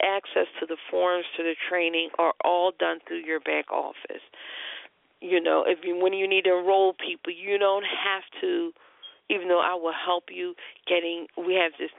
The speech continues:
three-way thing that's dynamite, but what happens if for some reason you can't get three-way, it's not all timely for you what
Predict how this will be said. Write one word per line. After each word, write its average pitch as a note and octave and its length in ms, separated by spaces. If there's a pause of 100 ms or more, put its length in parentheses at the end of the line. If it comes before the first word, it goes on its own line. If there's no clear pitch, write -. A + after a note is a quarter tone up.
three-way F#3 680
thing F3+ 220
that's E3+ 240 (100)
dynamite, F#3+ 800
but F3 200 (440)
what A3 160
happens G3 500
if F3+ 200
for F3 100 (100)
some F#3 140
reason F3+ 260
you E3+ 160
can't D#3 320
get G#3+ 240 (100)
three-way, F#3+ 640
it's - 200
not F#3 300
all F3 300 (1000)
timely G3+ 500 (140)
for G3 180
you F3 200
what E3+ 140